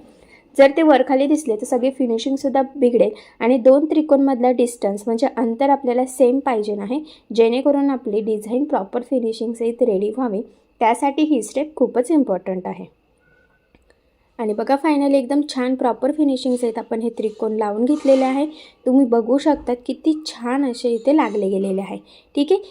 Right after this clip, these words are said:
यानंतर आता इथे मी गोल्डन कलरचा धागा ओवून घेते, अ, कारण आपल्याला इथे एक लेस यूज करायची आहे. तर मी नेहमी सांगत असते की लेस ज्या कलरची असेल तर शक्यतो त्याच कलरचा धागा यूज करायचा.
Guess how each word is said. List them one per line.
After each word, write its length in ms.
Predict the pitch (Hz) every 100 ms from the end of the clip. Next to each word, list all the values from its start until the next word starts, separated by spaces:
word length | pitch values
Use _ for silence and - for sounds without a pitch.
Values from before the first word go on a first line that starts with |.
| _
यानंतर 480 | 254 262 320 330 311
आता 260 | 311 302 285
इथे 240 | 285 233
मी 120 | 254
गोल्डन 360 | 262 233 214 220
कलरचा 360 | 247 247 254 262
धागा 320 | 240 220 220
ओवून 260 | 254 254
घेते, 400 | 269 277 233 254 -
अ, 200 | 247 220
कारण 280 | 208 233 233
आपल्याला 300 | 233 233 240
इथे 240 | 285 294 302
एक 220 | - 277
लेस 420 | 277 233 233 247 269
यूज 180 | 226
करायची 380 | - 202 202 202
आहे. 200 | 214 226 302 - _ _ _ _ _ -
तर 200 | 247 254
मी 140 | 269
नेहमी 320 | 320 302 269
सांगत 340 | 302 302 285 277
असते 320 | 277 - 233
की 260 | 226 285 269
लेस 320 | 247 254 -
ज्या 140 | 247 254
कलरची 460 | 302 254 247 254
असेल 360 | 254 247 202 196
तर 60 | 240
शक्यतो 460 | 254 247 277 269
त्याच 340 | 302 294 233 247
कलरचा 380 | 277 240 254 254
धागा 280 | 247 226
यूज 320 | 233 226 247 254
करायचा. 440 | 262 214 196 226